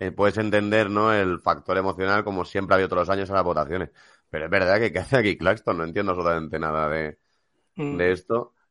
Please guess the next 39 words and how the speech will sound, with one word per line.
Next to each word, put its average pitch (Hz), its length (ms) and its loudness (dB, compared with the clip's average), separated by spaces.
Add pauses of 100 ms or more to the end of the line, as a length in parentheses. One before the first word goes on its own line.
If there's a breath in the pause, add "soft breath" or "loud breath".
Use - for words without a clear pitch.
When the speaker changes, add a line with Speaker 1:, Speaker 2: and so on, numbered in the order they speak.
(100)
Speaker 1:
Y 92 340 2
sobre 92 220 2
todo 101 220 6
que 104 100 2
ya 98 80 6
ha 98 60 6
quedado 104 260 8
claro 101 360 6
dónde 98 240 2
va 98 100 6
a 95 40 4
estar 92 460 4
de 90 180 -4
los 87 260 -4 (160)
tres 101 360 -4
o 95 100 -6
cuatro 95 340 2
de, 87 600 -2 (160)
del 92 200 -2
frontcourt 95 460 -2
del 87 160 0
este, 107 320 -6 (420)
en, 90 300 -4 (140)
sobre 85 340 -6
quién 95 260 0
recae 87 800 4
ese 98 240 -4
debate 92 340 2
de 87 120 0
quién 90 160 -4
va 90 40 4
a 85 40 -6
ser 90 120 -4
el 85 100 -6
tercero 82 720 -4 (340)
titular, 80 400 0
Speaker 2:
Bueno, 214 200 6
Speaker 1:
¿no? 139 60 2
Speaker 2:
¿eh? 185 280 0